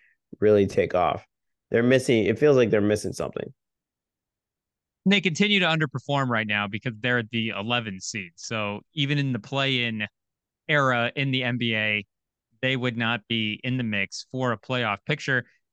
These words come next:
Speaker 2: And if you're the Warriors making a trade involving Klay Thompson, you know, you're not gonna sell him at the value that he's been playing at.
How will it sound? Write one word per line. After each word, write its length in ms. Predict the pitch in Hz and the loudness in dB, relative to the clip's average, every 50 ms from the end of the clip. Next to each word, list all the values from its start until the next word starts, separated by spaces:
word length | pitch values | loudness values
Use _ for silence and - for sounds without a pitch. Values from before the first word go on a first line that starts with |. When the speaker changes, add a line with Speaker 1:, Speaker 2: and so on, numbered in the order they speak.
| _ _ 208 | _ _ 0
Speaker 2:
And 240 | 220 220 220 208 - _ _ _ | 0 0 0 -4 -8 _ _ _
if 180 | - 208 165 - | -2 0 0 2
you're 180 | 196 240 277 285 | 2 2 2 2
the 100 | 311 277 | 2 2
Warriors 560 | 202 180 175 190 208 240 254 254 233 180 - | 2 4 4 4 4 4 4 4 2 2 2
making 320 | 175 185 190 175 190 175 | 0 0 2 2 0 0
a 60 | 165 | 0
trade 340 | 139 - - 160 156 170 175 | 0 0 0 2 2 2 2
involving 560 | 170 147 123 135 143 143 131 143 135 127 113 - _ | 2 0 0 0 0 0 0 0 -2 -2 -4 -8 _
Klay 200 | - 139 135 131 - | -4 -2 -2 -2 -4
Thompson, 640 | - - 113 113 123 127 - 185 185 196 202 208 - _ _ _ _ _ _ _ _ _ _ _ _ _ _ _ _ _ _ _ - | -4 -2 -2 -2 -2 -2 0 0 0 0 0 -2 -8 _ _ _ _ _ _ _ _ _ _ _ _ _ _ _ _ _ _ _ 0
you 60 | 214 | 0
know, 100 | 233 220 | 0 0
you're 220 | - 220 220 262 277 | 2 2 2 2 2
not 240 | 294 320 330 - | 2 0 0 0
gonna 180 | - 294 254 202 | 0 0 0 0
sell 400 | - - - - 220 233 254 254 | 0 0 2 2 2 4 4 4
him 440 | 214 196 180 180 175 175 170 156 - _ _ _ _ _ _ _ _ _ _ _ - | 4 4 4 2 0 0 -2 -6 -10 _ _ _ _ _ _ _ _ _ _ _ -2
at 160 | 202 202 - | -2 0 2
the 80 | - 185 | 0 -2
value 560 | 139 117 175 170 185 208 226 220 196 185 175 151 | 0 0 0 2 4 4 4 4 4 4 4 4
that 140 | 160 156 | 2 2
he's 160 | 147 165 165 135 | 2 2 2 2
been 200 | - 165 147 131 | 2 2 2 2
playing 360 | - 165 180 196 190 147 120 | 2 2 2 2 2 2 0
at. 180 | 101 87 80 | 0 0 -2